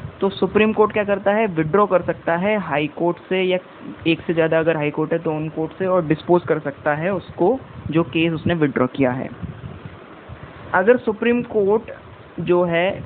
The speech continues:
जिस issue को अगर वो हाई कोर्ट से विड्रॉ करके अपने पास लेता है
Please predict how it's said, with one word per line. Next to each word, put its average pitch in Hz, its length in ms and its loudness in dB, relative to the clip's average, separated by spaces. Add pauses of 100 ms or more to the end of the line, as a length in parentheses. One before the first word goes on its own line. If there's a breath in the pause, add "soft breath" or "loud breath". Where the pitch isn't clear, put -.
जिस 180 220 2 (220)
issue 185 320 0
को 226 240 4
अगर 208 160 2
वो 202 340 0 (560)
हाई 165 220 -2
कोर्ट 185 340 0
से 196 120 2 (680)
विड्रॉ 160 380 4
करके 180 300 0
अपने 175 240 0
पास 170 280 -2
लेता 147 280 -4
है 143 220 -6